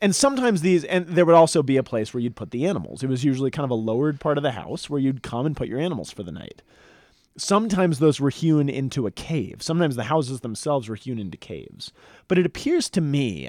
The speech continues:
if I had to guess, that that's probably where Jesus was born. But I was thinking about this. I was actually having a, a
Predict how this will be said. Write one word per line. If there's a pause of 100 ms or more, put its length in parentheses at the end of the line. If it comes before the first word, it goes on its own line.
if
I
had
to
guess,
that
that's
probably
where
Jesus
was
born.
But (340)
I
was
thinking
about
this.
I
was
actually
having
a,
a